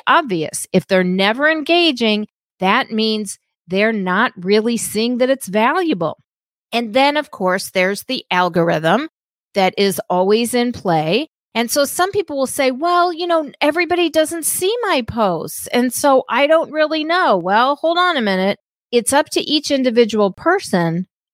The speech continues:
whether or not they see your posts in their feed. And they are telling the algorithm every single day by their actions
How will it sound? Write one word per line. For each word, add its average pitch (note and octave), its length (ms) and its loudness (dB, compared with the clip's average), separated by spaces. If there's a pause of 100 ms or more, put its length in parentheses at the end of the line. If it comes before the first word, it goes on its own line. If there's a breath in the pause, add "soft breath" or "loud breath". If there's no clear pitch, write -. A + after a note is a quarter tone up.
whether A3 460 2
or G#3 60 0
not G3 360 0 (360)
they G#3+ 220 4
see B3 400 -2
your G3+ 280 0
posts G#3 400 0
in F#3+ 80 2
their F3+ 160 2
feed. A3 480 0 (560)
And G3 260 -2
they B3+ 220 4
are A3 180 0
telling F4 560 -4
the G3+ 160 4
algorithm F3 720 2
every B3 340 -2
single A3+ 460 -2
day G#3 640 0 (100)
by A3 460 0
their B3 400 0
actions A3 800 -6